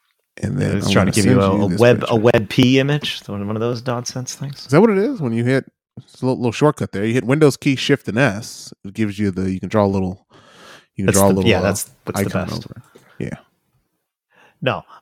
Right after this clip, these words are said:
Speaker 2: I wouldn't need
Speaker 1: Like,
Speaker 2: any of this shit. Like,
Speaker 1: like,
Speaker 2: this is
Speaker 1: exactly.
Speaker 2: bad.
Speaker 1: None of it looks good.
Speaker 2: But
Speaker 1: And that's the problem. I'm all about stuff and stuff and other stuff. I'm all about it. That's the life. I'm down with it. But these hot dogs look gross. And quite frankly, when you grow up in Detroit, just give me a Coney dog. Just give me some chili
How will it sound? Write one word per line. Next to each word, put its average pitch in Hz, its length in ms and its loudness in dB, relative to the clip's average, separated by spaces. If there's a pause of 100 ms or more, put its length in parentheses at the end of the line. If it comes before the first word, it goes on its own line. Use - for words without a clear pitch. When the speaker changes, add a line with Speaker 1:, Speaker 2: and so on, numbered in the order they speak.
Speaker 2:
I - 100 4
wouldn't 247 140 4
need 180 80 6
Speaker 1:
Like, 135 100 6
Speaker 2:
any 113 100 4
of 98 60 4
this - 100 -4
shit. - 300 -10
Like, 240 140 4
Speaker 1:
like, 240 40 4
Speaker 2:
this 254 140 4
is 262 60 0
Speaker 1:
exactly. 214 360 4
Speaker 2:
bad. 143 80 4
Speaker 1:
None 233 120 10
of 311 60 8
it 320 80 6
looks 370 200 2
good. 139 140 2
Speaker 2:
But 226 180 0
Speaker 1:
And 175 100 4
that's 247 160 4
the 214 80 0
problem. 214 340 4
I'm 277 120 6
all 220 160 10
about 190 300 4
stuff - 260 2
and 139 100 0
stuff 131 240 2
and 139 100 -2
other 135 200 4
stuff. - 400 -2
I'm 131 100 0
all 190 160 8
about 135 300 2
it. - 120 -18
That's 151 180 -4
the 131 100 -6
life. 151 320 0
I'm 131 180 -2
down 151 360 2
with 92 200 -6
it. - 140 -14 (680)
But 156 100 6
these 220 100 6
hot 233 240 4
dogs 151 240 4
look 151 240 2
gross. 135 400 4
And 123 100 -4
quite 190 220 4
frankly, 170 320 2
when 98 80 -6
you 98 80 -8
grow 139 180 6
up 156 140 2
in 123 40 -4
Detroit, 101 540 -6
just 160 200 -4
give 226 120 -2
me 208 80 0
a 107 60 0
Coney 98 340 -6
dog. 101 400 -4
Just - 160 0
give 190 140 2
me 196 80 2
some 180 180 -2
chili 92 460 -2